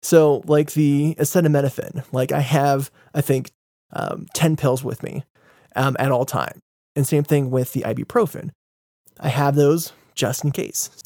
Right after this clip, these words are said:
And I got this, trying to think of where I got this idea. I was listening to a podcast. I think it was Steve Rinella from Meat Eater. He kinda talked about his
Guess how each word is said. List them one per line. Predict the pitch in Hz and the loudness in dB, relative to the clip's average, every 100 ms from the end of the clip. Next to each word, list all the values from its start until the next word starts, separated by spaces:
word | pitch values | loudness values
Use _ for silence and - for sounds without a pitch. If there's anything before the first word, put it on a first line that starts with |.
| - | -2
And | 180 175 160 - _ _ 147 | 2 4 2 -2 _ _ 0
I | 160 | 0
got | 214 269 - | 0 -2 0
this, | 117 139 - _ _ _ _ - | 0 0 -6 _ _ _ _ -18
trying | - 202 | -6 -4
to | 147 | -2
think | 151 143 139 _ - - | -2 -4 -6 _ -14 -6
of | 127 123 127 - _ _ _ _ _ _ _ _ _ _ _ - | -4 -4 -8 -14 _ _ _ _ _ _ _ _ _ _ _ -10
where | 135 143 151 143 143 | -2 2 2 2 0
I | 110 131 | -2 -2
got | 127 127 | -4 -4
this | 123 | -4
idea. | 120 - 131 | -4 -6 0
I | |
was | 151 | 0
listening | 208 240 | 0 -2
to | 165 | -2
a | - | -4
podcast. | - 120 - 123 147 | -4 -8 -6 -6 -4
I | 135 | -4
think | 262 - | -4 -4
it | 208 | -2
was | 135 | -2
Steve | - - 175 151 | -4 -4 -2 -2
Rinella | 120 107 82 - - - _ _ _ _ | -4 -4 -4 -4 -8 -10 _ _ _ _
from | - 160 147 143 147 | 0 4 4 2 2
Meat | 151 147 147 | 0 0 -2
Eater. | 139 123 | -4 -4
He | 127 160 | -4 -4
kinda | 151 170 160 | -2 0 -2
talked | - 143 - | -4 -6 -4
about | 143 123 95 | -2 0 -2
his | - 123 120 117 151 | -4 -4 -2 -4 -8